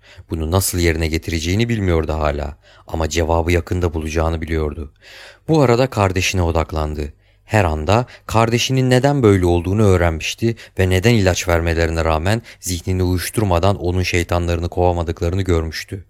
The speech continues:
Evet, Jasper bir şizofrendi. Ama esas rahatsızlığı bu değildi. Bu onun rahatsızlığının bir belirtisiydi sadece. Jasper'ın sorunu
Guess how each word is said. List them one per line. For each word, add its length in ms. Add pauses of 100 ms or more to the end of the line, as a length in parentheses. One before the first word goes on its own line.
(360)
Evet, 460 (340)
Jasper 480
bir 100
şizofrendi. 800 (380)
Ama 180
esas 420
rahatsızlığı 640
bu 100
değildi. 480 (380)
Bu 160
onun 220
rahatsızlığının 760
bir 160
belirtisiydi 640
sadece. 640 (340)
Jasper'ın 440
sorunu 520